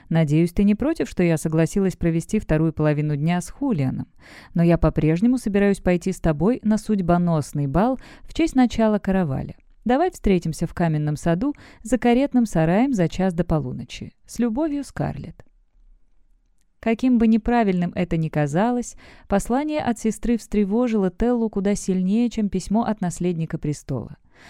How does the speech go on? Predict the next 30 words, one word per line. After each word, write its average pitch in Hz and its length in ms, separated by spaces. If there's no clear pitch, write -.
Она 190 260
уж 208 160
и 208 100
забыла, 196 480
что - 200
просила 170 400
Скарлетт 208 560
тоже 247 380
принять 165 480
участие 156 560
в 175 100
игре, 143 260
поскольку 170 440
это 175 200
было 175 320
до 196 260
того, 156 320
как - 220
ее 151 160
друг 190 360
назначил 202 500
ей 202 180
встречу 175 480
на 156 100
балу. 139 340
Телла 170 260
плюхнулась 160 560
обратно 151 400
на 131 100
кровать. 135 540